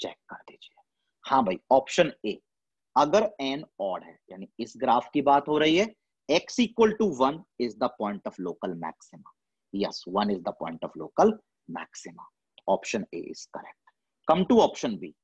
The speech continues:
If n is even, this is the graph, n is even, x equal to one is the point of local maxima। No, one is the point of local minima। ठीक है भाई, तो ऑप्शन सी तो सही हो गया।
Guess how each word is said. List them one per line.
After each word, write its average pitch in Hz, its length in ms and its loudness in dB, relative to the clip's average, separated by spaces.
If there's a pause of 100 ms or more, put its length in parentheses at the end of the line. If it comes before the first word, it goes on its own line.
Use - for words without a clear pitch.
(360)
If 226 180 2
n 208 180 6
is 214 180 2 (100)
even, 139 300 -2 (400)
this 113 280 -10
is 117 60 -8
the 131 120 0
graph, 123 340 2 (120)
n 110 160 -4
is 120 220 -6
even, 139 360 -4 (400)
x - 280 0
equal 233 300 2
to 247 100 2
one 151 260 4
is 147 120 0
the 147 100 2
point 110 360 -2
of - 60 -10
local 95 380 -6
maxima। 82 560 -12 (100)
No, 117 140 -4 (420)
one 110 260 -2
is 107 60 -12
the 101 120 -8
point 82 280 -10
of - 140 -16
local 175 400 2 (540)
minima। - 360 -14 (760)
ठीक 123 220 0
है 98 60 -2
भाई, 82 240 -10
तो 120 60 0 (120)
ऑप्शन 151 260 0
सी 127 200 -4
तो 127 100 -2
सही 101 200 0
हो 117 160 -2
गया। 175 200 0